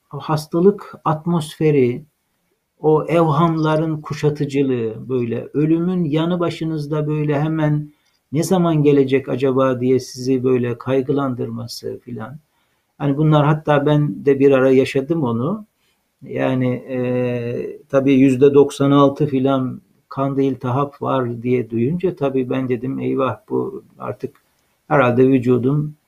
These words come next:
tedaviye cevap vermeyecek." gibi bir his geldi içime. Sonra da düşünmeye başladım. Böyle birden ölüm, yani, e, ölsek ne olur?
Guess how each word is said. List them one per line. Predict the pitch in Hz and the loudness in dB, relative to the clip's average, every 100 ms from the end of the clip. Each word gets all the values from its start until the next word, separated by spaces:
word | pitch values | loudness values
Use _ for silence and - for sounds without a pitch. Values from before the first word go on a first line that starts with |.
| _ - | _ -8
tedaviye | 127 127 127 120 131 | -6 -4 -2 0 0
cevap | 113 123 123 - | 0 -2 -2 -2
vermeyecek." | 123 131 127 117 110 110 - | -2 0 0 -2 -4 -6 -6
gibi | 117 123 | -4 -2
bir | 120 117 | -2 -2
his | - - - | -4 -6 -6
geldi | 120 110 104 | -4 -4 -4
içime. | 117 - 147 180 | -6 -8 -8 -6
Sonra | - 208 190 170 | -2 0 2 2
da | 170 160 | 0 -2
düşünmeye | 151 156 151 147 | -2 0 2 4
başladım. | 135 117 - 110 110 113 | 2 0 -4 -14 -12 -8
Böyle | 117 117 120 | -8 -6 -6
birden | 135 113 131 151 135 | -6 -6 -4 -2 2
ölüm, | 135 135 143 - _ _ _ _ _ _ - | 4 4 2 -6 _ _ _ _ _ _ -4
yani, | 165 156 143 | 2 4 4
e, | 147 143 139 | 0 -2 -2
ölsek | 143 160 160 151 151 147 | 0 4 2 4 0 2
ne | 151 | 2
olur? | 160 151 123 147 | 4 6 6 2